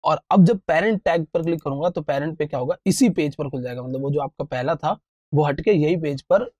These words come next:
ये आपकी इमेज डॉट एच टी एम एल वाली फाइल खुल गई। अब सपोज मुझे, अ, ये वाली इमेज खुलवानी है, ये वाली जो इमेज है आपकी, इस इमेज तक जाना है। तो इस इमेज तक जाने के लिए हमारे पास क्या है, पहले मुझे एंकर डॉट एच टी एम एल से बाहर आना है, फिर इमेजेस, इमेजेस के बाद टेस्ट,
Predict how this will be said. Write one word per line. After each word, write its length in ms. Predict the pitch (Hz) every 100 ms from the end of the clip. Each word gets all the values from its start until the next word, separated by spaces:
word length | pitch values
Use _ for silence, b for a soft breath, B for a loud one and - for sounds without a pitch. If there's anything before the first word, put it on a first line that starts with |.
| 139
ये 120 | 151
आपकी 260 | 147 143 185
इमेज 360 | 156 156 147
डॉट 180 | 139 156
एच 140 | 123 -
टी 60 |
एम 100 | 143
एल 60 | 135
वाली 180 | 127 151
फाइल 240 | 147 214
खुल 220 | - 165
गई। 140 | 131 113 _ _ _ _ -
अब 100 | 180
सपोज 360 | 185 202 214
मुझे, 400 | 180 170 190 185 214 _ _
अ, 160 | 135 139
ये 160 | 147 214
वाली 180 | 214
इमेज 380 | 220 185 214 180
खुलवानी 400 | - 147 123 123
है, 80 | 117
ये 80 | 131
वाली 200 | 139 147
जो 120 | 147
इमेज 300 | 143 160 151
है 60 | 123
आपकी, 340 | 131 175 202 _ _ _ _ _ _ -
इस 140 | 202
इमेज 260 | 165 185 -
तक 80 | 175
जाना 280 | 135 123
है। 60 | 120
तो 100 | - -
इस 120 | 185
इमेज 280 | 180 180 185
तक 60 | 202
जाने 360 | 160 147 160
के 80 | 170
लिए 160 | 156 151
हमारे 320 | 143 131 135
पास 240 | 151 147
क्या 160 | - 139
है, 140 | 139 175 _ _ _
पहले 180 | 151 151
मुझे 200 | 160 156 170 -
एंकर 300 | 147 151 185
डॉट 220 | 170 160
एच 160 | 147
टी 80 | -
एम 60 | 160
एल 60 |
से 100 | 160
बाहर 220 | 151 131 143
आना 180 | 160
है, 60 | 190
फिर 280 | - - 147
इमेजेस, 480 | 147 147 151 208 - _ _ -
इमेजेस 300 | 147 143 135
के 100 | 143
बाद 180 | 131 127
टेस्ट, 260 | - 220 -